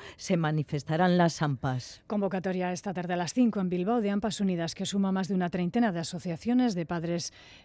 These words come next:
Speaker 2: y madres. En el caso de las ampas de Kristau Eskola, muy críticas con los sindicatos, han remitido una nota a las partes, a todas, censurando que el conflicto laboral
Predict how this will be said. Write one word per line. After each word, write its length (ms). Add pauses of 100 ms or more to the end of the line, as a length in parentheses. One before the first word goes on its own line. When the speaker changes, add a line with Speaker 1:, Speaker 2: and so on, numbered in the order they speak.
Speaker 2:
y 340
madres. 580
En 120
el 60
caso 240
de 80
las 180
ampas 220
de 100
Kristau 400
Eskola, 380
muy 280
críticas 480
con 120
los 140
sindicatos, 540
han 100
remitido 400
una 160
nota 200
a 20
las 160
partes, 460 (220)
a 120
todas, 400 (240)
censurando 580
que 80
el 80
conflicto 420
laboral 460